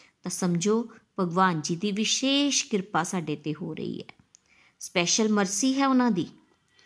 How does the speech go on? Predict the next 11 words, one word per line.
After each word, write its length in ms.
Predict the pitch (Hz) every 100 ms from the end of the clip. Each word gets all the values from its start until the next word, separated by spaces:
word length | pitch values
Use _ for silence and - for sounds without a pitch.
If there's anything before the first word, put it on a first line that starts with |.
| _
ਸੇਵਾ 400 | - - 180 190
ਮਿਲੀ, 400 | 208 226 226 285 -
ਸੇਵਾ 340 | - 190 185
ਕੋਈ 420 | 214 - 254 285
ਵੀ 160 | 294 294
ਛੋਟੀ 400 | 294 226 196 202
ਜਾਂ 160 | 190 185
ਵੱਡੀ 320 | 190 170 175
ਨਹੀਂ 200 | 170 165
ਹੁੰਦੀ, 420 | 180 160 180 220 - - _
ਸੇਵਾ 400 | - 190 190 202